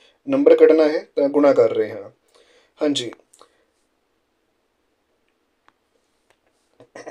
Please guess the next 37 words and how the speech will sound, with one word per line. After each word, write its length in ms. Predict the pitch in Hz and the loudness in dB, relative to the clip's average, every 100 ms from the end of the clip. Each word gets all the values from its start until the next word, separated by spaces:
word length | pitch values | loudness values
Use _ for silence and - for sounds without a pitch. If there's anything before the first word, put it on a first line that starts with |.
| - - - _ _ _ _ _ | -20 -20 -20 _ _ _ _ _
ਅ, 220 | 139 143 143 | -4 -2 -2
ਥ੍ਰੀ 200 | 156 180 | -4 0
ਏਟਸ 340 | 185 175 170 185 | 0 0 2 6
ਦਾ 200 | 185 190 | 8 6
ਇਹ 100 | 165 | 2
ਹੋ 160 | 170 165 | 0 4
ਗਿਆ 200 | 170 160 | 6 6
ਟਵੈਂਟੀ 400 | 151 139 143 170 | 4 0 -2 -2
ਫੋਰ, 300 | 180 180 175 | 0 0 2
ਟੂ 240 | 170 170 | 0 2
ਕੈਰੀ 320 | 160 143 156 | 4 4 2
ਹੋ 160 | 170 165 | -2 2
ਗਿਆ। 260 | 175 190 - _ - - _ _ - | 2 2 -2 _ -20 -20 _ _ -6
ਥ੍ਰੀ 200 | 175 196 | -4 -2
ਨ-, 100 | 190 | -2
ਅ, 360 | 160 143 143 143 | 0 -2 -2 -2
ਥ੍ਰੀ 160 | 196 | 0
ਨਾਈਨਸ 380 | 196 180 180 175 | 2 2 0 6
ਦਾ 360 | 185 185 190 - 170 | 8 10 8 6 -2
ਇਹ 120 | 165 | 0
ਹੋ 100 | 170 | 4
ਗਿਆ 160 | 175 | 4
ਟਵੈਂਟੀ 400 | 170 156 151 175 | 4 2 0 -2
ਸੈਵਨ, 440 | 170 160 147 170 185 | 2 4 6 6 6
ਟਵੈਂਟੀ 340 | 170 160 170 | 8 8 6
ਸੈਵਨ 300 | 165 160 170 | 6 8 8
ਪਲੱਸ 300 | 175 175 - | 6 2 2
ਟੂ, 340 | 185 180 185 175 | -4 -4 -4 0
ਇਹ 80 | 156 | 2
ਹੋ 160 | 160 | 4
ਗਿਆ 140 | 160 160 | 8 6
ਟਵੈਂਟੀ 360 | 147 143 143 | 6 0 0
ਨਾਈਨ, 400 | 143 139 160 175 | 0 2 2 0
ਟੂ 240 | 165 170 165 | -2 0 2
ਕੈਰੀ 300 | 156 143 160 | 2 2 2
ਹੋ 160 | 160 | 0
ਗਿਆ। 280 | 160 175 190 | 4 4 4